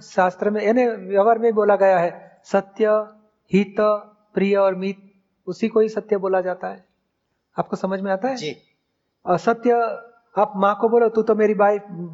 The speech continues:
Speaker 1: मेरे बाप की वाइफ हो", तो सत्य है कि असत्य है?
Speaker 2: असत्य।
Speaker 1: सत्य है, मगर नग्न सत्य, उसको असत्य बोला जाएगा। माँ को बहुत दुख होता है, दूसरे लोग बोलेंगे, "इनकी वाइफ है", मगर आप नहीं बोलना चाहिए, "तू तो मेरा बेटा है", तू मुझे माँ बोलना चाहिए।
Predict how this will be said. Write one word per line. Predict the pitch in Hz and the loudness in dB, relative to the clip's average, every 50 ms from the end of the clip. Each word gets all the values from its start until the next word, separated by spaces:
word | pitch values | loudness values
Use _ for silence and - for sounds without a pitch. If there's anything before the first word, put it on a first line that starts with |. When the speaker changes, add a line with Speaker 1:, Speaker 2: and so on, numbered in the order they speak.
| 156 160 160 - _ _ _ _ - | -16 -20 -20 -20 _ _ _ _ 0
Speaker 1:
मेरे | 202 208 214 | 0 2 2
बाप | 185 170 202 208 202 - | 2 2 2 0 0 -2
की | 220 202 | 0 2
वाइफ | 196 214 233 220 - - | 4 4 2 2 0 -2
हो", | 190 160 151 151 - - - _ _ _ _ | 0 0 0 0 -4 -10 -20 _ _ _ _
तो | - 190 | -6 -4
सत्य | - 202 196 - 247 233 | -2 -2 -2 0 0 0
है | 233 240 | 0 0
कि | 240 240 | 2 2
असत्य | 220 208 - - 208 202 - 208 | 2 2 2 0 -2 -2 0 0
है? | 180 170 156 127 - - _ _ _ _ _ _ _ _ _ _ _ _ - - | 0 -2 -4 -8 -12 -20 _ _ _ _ _ _ _ _ _ _ _ _ -8 -6
Speaker 2:
असत्य। | - - - - - - - 135 113 - - - _ _ _ _ _ _ _ | -4 0 2 2 2 4 2 0 0 -2 -6 -16 _ _ _ _ _ _ _
Speaker 1:
सत्य | - 185 185 185 - 254 247 | -2 0 0 0 0 0 0
है, | 220 190 180 220 269 262 196 165 156 160 | 0 2 2 2 2 4 2 2 0 -2
मगर | 170 180 202 185 | -2 -2 -2 0
नग्न | 170 185 202 196 220 247 240 | 0 -2 0 0 0 0 0
सत्य, | 226 226 226 233 - 233 233 | 0 0 -2 0 0 0 0
उसको | 233 233 226 - - 175 - - 202 | 0 -2 -4 -8 -14 -12 -6 -2 -2
असत्य | 175 - - 208 202 - 208 | -2 0 -2 -4 -2 -2 -2
बोला | 185 175 170 170 165 | -2 -2 0 -2 -2
जाएगा। | 160 165 156 151 156 151 156 - _ _ _ _ _ _ _ - | -2 -4 -6 -8 -10 -12 -14 -16 _ _ _ _ _ _ _ -2
माँ | 160 165 | -2 -2
को | 165 190 180 | 0 0 0
बहुत | 165 170 180 214 | 0 0 -2 -2
दुख | 196 214 202 - | -2 -4 -4 -4
होता | 190 180 - 185 | -4 -6 -4 -4
है, | 165 160 165 - _ _ _ _ _ _ _ _ _ _ _ 165 | -6 -6 -8 -14 _ _ _ _ _ _ _ _ _ _ _ -4
दूसरे | 151 180 190 - 240 247 | -2 -2 0 2 2 2
लोग | 247 247 226 | 2 2 2
बोलेंगे, | 214 240 240 247 240 233 233 | 2 2 2 2 2 2 0
"इनकी | 214 208 196 226 214 | 0 0 -2 -2 0
वाइफ | 196 196 196 196 190 | 2 4 2 2 0
है", | 202 185 | -2 -4
मगर | 180 185 180 | 0 2 2
आप | 170 180 196 - 233 | 4 2 2 2 0
नहीं | 247 226 | 0 0
बोलना | 226 214 208 202 | 0 0 0 0
चाहिए, | 196 190 180 170 160 | 0 0 0 0 -2
"तू | - - 180 | -4 -6 -8
तो | 175 190 | -6 -6
मेरा | 185 190 190 185 | -2 0 0 0
बेटा | 180 185 185 - 202 | -2 -4 -4 -2 -2
है", | 190 180 | -2 -2
तू | 185 185 | -2 -6
मुझे | 175 170 185 | -10 -10 -8
माँ | 175 180 190 196 202 185 | -4 -2 0 0 0 -2
बोलना | 180 170 170 170 | -4 -8 -10 -10
चाहिए। | 160 - 175 - - - | -14 -14 -14 -16 -16 -18